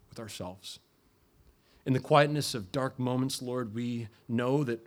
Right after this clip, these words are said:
we have nothing, nothing to offer to you.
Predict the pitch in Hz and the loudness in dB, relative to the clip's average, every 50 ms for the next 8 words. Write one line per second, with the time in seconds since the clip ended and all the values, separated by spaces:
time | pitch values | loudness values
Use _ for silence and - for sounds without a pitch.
0 | - - 123 143 127 104 113 131 156 156 151 147 - - 120 98 87 98 127 151 | -8 -2 -2 0 0 2 2 2 2 2 0 -2 -4 -6 -6 -6 -8 -6 -4 -2
1 | 196 214 214 214 - 151 127 113 113 - - 104 110 117 - - 104 - - 104 | -2 -2 -2 -2 -4 -6 -4 -4 -6 -8 -8 -12 -14 -14 -14 -16 -16 -14 -14 -12
2 | 98 101 113 | -12 -14 -14